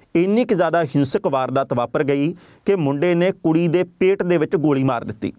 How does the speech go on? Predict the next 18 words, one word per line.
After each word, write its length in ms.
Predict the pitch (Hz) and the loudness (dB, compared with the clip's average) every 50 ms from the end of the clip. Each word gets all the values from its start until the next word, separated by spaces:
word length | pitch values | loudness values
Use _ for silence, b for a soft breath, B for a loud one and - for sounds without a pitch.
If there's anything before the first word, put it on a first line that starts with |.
| B B B B B B B - | B B B B B B B -4
ਬਾਅਦ 220 | 127 147 170 180 | -2 -2 0 0
ਦੇ 80 | 180 196 | 0 0
ਵਿੱਚ 200 | 170 180 180 190 180 185 | 0 0 -2 -2 -2 0
ਘੰਟਾ 280 | 151 131 120 160 165 | 0 0 0 -2 -2
ਸਵਾ 280 | 165 - 160 151 160 165 - 151 | -2 -2 -2 -2 -2 -2 -2 -2
ਘੰਟਾ 260 | 135 127 107 135 147 | -2 -2 -2 -2 -2
ਉਹ 200 | 147 160 165 156 | -2 -2 -2 -2
ਕੁੜੀ 280 | - 160 151 147 151 | 0 0 0 2 2
ਨੂੰ 160 | 151 147 147 147 | 2 2 0 0
ਆਪਣੀ 280 | 139 - 151 143 139 | -2 -2 -2 -2 -2
ਕਾਰ 240 | 131 139 123 120 120 | -2 -2 -2 -2 0
ਦੇ 120 | 123 139 | 0 0
ਵਿੱਚ 180 | 143 147 - 156 143 | 0 -2 -2 -2 -2
ਘੁਮਾਉਂਦਾ 320 | 165 143 127 120 127 135 139 | -2 0 0 0 0 0 0
ਰਿਹਾ 220 | 147 147 123 - b b b b b b b b b - | 0 0 0 -2 b b b b b b b b b -2
ਤੇ 100 | 180 175 170 - | -2 -2 -2 0
ਫਿਰ 260 | - 160 170 175 175 - | 0 0 2 0 0 0
ਇੱਕ 180 | 170 160 - | -2 -2 -2